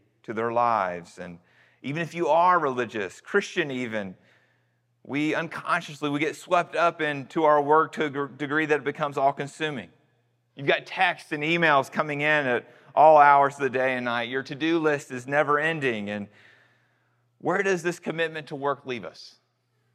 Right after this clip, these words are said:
Does it leave us tired, exhausted even, anxious?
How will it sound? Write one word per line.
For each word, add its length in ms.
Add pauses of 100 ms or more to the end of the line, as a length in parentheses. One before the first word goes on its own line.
(1000)
Does 100
it 40
leave 160
us 120
tired, 520 (1300)
exhausted 640
even, 340 (1300)
anxious? 800